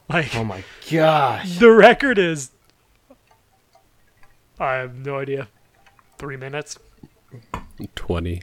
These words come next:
Speaker 2: Tw-,
Speaker 3: seconds.
Speaker 2: twenty seconds. One person. <laughs>
Speaker 1: Yeah, so that's my Camp Hat the Week. Hack of
Speaker 2: I
Speaker 1: the
Speaker 2: love
Speaker 1: week.
Speaker 2: it.
Speaker 3: Oh, man.
Speaker 2: Thank
Speaker 1: Burn some
Speaker 2: you,
Speaker 1: energy off,
Speaker 2: Jeff.
Speaker 1: play fetch with kids.
Speaker 3: I always, I always say that d-,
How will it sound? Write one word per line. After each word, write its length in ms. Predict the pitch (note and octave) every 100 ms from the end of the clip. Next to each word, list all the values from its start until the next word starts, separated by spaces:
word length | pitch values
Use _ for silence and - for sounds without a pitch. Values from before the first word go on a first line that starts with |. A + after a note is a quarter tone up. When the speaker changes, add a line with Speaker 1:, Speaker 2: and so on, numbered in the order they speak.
| -
Speaker 2:
Tw-, 40 |
Speaker 3:
seconds. 520 | - - - - G#2 -
Speaker 2:
twenty 260 | A2 G#2
seconds. 500 | G#2+ G#2 G2 F#2 G#2+
One 320 | G#2+ G#2 G#2 G2+
person. 380 | G2+ - G2 - _ _ _ _
<laughs> 100 | - - B2 D3 - - _ - - G#3 - G#3 - E3 - _ _ _ _ _ - C#3+
Speaker 1:
Yeah, 160 | F3 F#3+
so 140 | -
that's 120 | F#3
my 180 | G3 G3
Camp 220 | - G3+
Hat 120 | G3+ G3+
the 80 |
Week. 200 | A3 F3+ _ _ _
Hack 220 | - F3+
of 60 | B2+
Speaker 2:
I 40 | B2
Speaker 1:
the 80 |
Speaker 2:
love 260 | B2+ D#3 E3
Speaker 1:
week. 160 | B2+ -
Speaker 2:
it. 20 | -
Speaker 3:
Oh, 260 | G#2 F#2+
man. 300 | E2 E2+ E2
Speaker 2:
Thank 140 | C#3+ C#3
Speaker 1:
Burn 40 | C#3+
some 20 |
Speaker 2:
you, 100 | B2+
Speaker 1:
energy 280 | - D#3 D#3
off, 80 | D3
Speaker 2:
Jeff. 200 | A2 G#2+
Speaker 1:
play 140 | D#3
fetch 380 | C#3+ C#3+ - - _
with 180 | C#3 -
kids. 160 | C3 G2
Speaker 3:
I 80 | F#2
always, 540 | G#2+ A2+ A2+ G#2 - - -
I 120 | F#2
always 360 | G2+ G2+ F#2+ F#2
say 300 | - E2 E2+
that 280 | E2+ -
d-, 100 | -